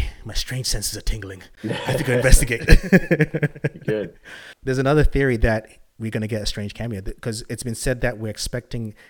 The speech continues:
Speaker 1: a big cameo by the end of the season. Uh, you know, like how, you know how, like, the end of Mandalorian gave us that big, big cameo. I'm not gonna spoil it for those who, for some reason, haven't seen it yet.
Speaker 2: Right.
Speaker 1: Right.
Speaker 2: Yeah, yeah, yeah.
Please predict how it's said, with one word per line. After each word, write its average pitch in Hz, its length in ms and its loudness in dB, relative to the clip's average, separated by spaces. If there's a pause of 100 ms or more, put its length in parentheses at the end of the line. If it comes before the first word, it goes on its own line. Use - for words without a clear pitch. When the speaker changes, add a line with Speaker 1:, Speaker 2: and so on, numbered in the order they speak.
(160)
Speaker 1:
a 104 100 -10
big 117 300 -6
cameo 117 300 -2
by 104 120 -6
the 87 140 -8
end 101 300 -10
of 101 160 -12
the 101 80 -10
season. 110 440 -10 (380)
Uh, 104 100 -8
you 110 120 -8
know, 123 80 -4
like 120 180 -4
how, 127 220 -2 (120)
you 143 80 -2
know 151 60 4
how, 170 100 4
like, 143 140 2
the - 100 -6
end 135 160 0
of 127 80 0
Mandalorian 120 500 -2
gave 113 140 -2
us 110 100 -4
that 104 360 -8
big, 104 160 -10 (720)
big 107 160 -6
cameo. 101 340 -4
I'm 117 100 -2
not 120 100 -4
gonna 107 120 -4
spoil 104 300 -6
it 98 80 -10
for - 80 -14
those 101 240 -8
who, 110 100 -10
for - 140 -12
some 98 200 -8
reason, 98 200 -8
haven't 98 200 -10
seen 98 200 -10
it 98 60 -10
yet. 113 220 -10 (180)
Speaker 2:
Right. 85 220 -8 (400)
Speaker 1:
Right. 117 320 -6
Speaker 2:
Yeah, 76 140 -12
yeah, 76 260 -14
yeah. 73 140 -18